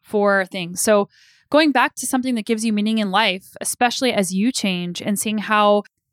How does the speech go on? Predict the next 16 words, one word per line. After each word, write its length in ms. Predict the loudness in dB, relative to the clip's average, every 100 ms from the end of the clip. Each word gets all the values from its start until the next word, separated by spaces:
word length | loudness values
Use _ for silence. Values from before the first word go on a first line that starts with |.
| _ -10
the 80 | -8
storytelling 800 | 2 2 2 0 -2 -2 -4
evolves, 680 | -6 -2 2 2 2 -6 -12 -4
is 340 | -2 -2 -4
a 80 | -4
really 280 | -2 -2 -2
interesting 580 | -4 -6 -6 -4 -4 -6
exercise. 800 | -8 -10 -10 -10 -10 -10 -14 -16 _ _ _ _ _ _ _ _ _
Another 280 | 2 2 0
interesting 500 | 0 0 0 0 -2
thing 520 | -2 0 2 2 0 -4
from 180 | -2 0
the 80 | 0
research 560 | -4 -4 -4 -4 -6
is 160 | -4 -2
that 320 | 2 2 2